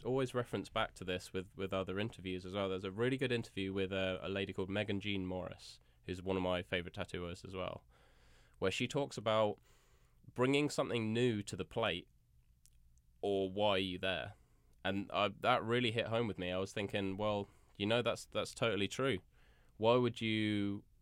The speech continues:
step into an industry and just expect to take from it and not give anything back? So by having a niche and by bringing something brand new that no one's seen before to the plate,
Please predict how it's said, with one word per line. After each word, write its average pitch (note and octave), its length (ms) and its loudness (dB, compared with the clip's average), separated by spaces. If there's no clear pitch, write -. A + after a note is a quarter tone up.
step - 300 0
into A#2+ 200 2
an A2 80 4
industry G#2+ 680 4
and F#2+ 400 0
just - 220 -4
expect - 480 -2
to - 80 -4
take B2+ 380 -2
from F2+ 220 -4
it F2+ 180 -4
and F2+ 160 0
not - 180 0
give G2 160 0
anything F2+ 320 -4
back? G#2 300 -2
So F2 180 -4
by A2 240 4
having C3+ 340 0
a G2 60 0
niche G2+ 380 0
and F2+ 120 -4
by G2+ 280 4
bringing A2+ 360 0
something F#2+ 340 -4
brand A2 340 0
new A2+ 160 0
that F2 120 -2
no G2 120 0
one's F#2 180 -2
seen A#2 240 -4
before F#2+ 260 -6
to - 80 -8
the - 80 -10
plate, G#2 380 -2